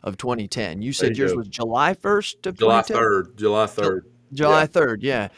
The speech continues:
Speaker 1: Right before Independence Day. God damn, that's not surprising. Come on, you know, military
Speaker 2: Yeah.
Speaker 1: guy, big, big, uh,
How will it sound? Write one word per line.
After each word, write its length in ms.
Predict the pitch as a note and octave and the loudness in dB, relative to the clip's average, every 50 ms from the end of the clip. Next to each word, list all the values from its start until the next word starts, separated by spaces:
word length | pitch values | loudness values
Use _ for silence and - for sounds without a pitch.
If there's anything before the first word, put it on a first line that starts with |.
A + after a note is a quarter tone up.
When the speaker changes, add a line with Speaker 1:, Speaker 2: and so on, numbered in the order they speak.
| - - - - _ - | -20 -20 -20 -16 _ 0
Speaker 1:
Right 220 | A#2 D3+ F#3+ A#3 | 2 2 2 0
before 320 | A#3+ - - A#3+ B3 B3 | -2 -6 -4 0 2 4
Independence 540 | C4 C4+ D4 A3+ - C#4 C4 A#3 G3+ D#3 C#3+ | 4 2 2 0 2 2 2 4 2 0 0
Day. 200 | D#3+ F3+ E3 D#3+ F3 | 2 4 4 6 6
God 200 | G#3+ C#4 D4 A3+ | 4 4 4 4
damn, 200 | B3+ C#4 C4+ C4+ | 2 2 4 4
that's 280 | C4 C4+ C4+ - - | 2 2 2 2 2
not 180 | B3+ A#3+ B3 B3 | 4 4 2 2
surprising. 600 | - A#3 - - B3 A#3 A#3 A3+ F#3 D#3 C3+ A#2 | -4 -6 0 4 4 6 6 6 2 0 -2 -2
Come 240 | - E3 D#3+ D#3+ D3+ | -2 -2 -2 -2 -4
on, 80 | F3 | -4
you 100 | G3 G#3+ | -4 -2
know, 180 | G#3+ F#3+ F#3 G3+ | 2 2 2 2
military 520 | F#3+ E3+ E3+ F#3 F#3 F3 - F#3+ F3 F3+ | 4 4 2 2 2 2 2 2 4 4
Speaker 2:
Yeah. 60 | F3 | 2
Speaker 1:
guy, 260 | E3 D3+ D3 D#3 D#3+ F3+ | 2 2 2 2 2 2
big, 340 | E3 D#3 E3+ D#3+ C#3+ C#3+ C#3+ | 0 -2 -2 -2 -4 -4 -4
big, 220 | D3 D#3 D3+ C#3 D3+ | -4 -4 -2 2 2
uh, 240 | C#3+ C#3 C3+ C#3 | 4 4 4 2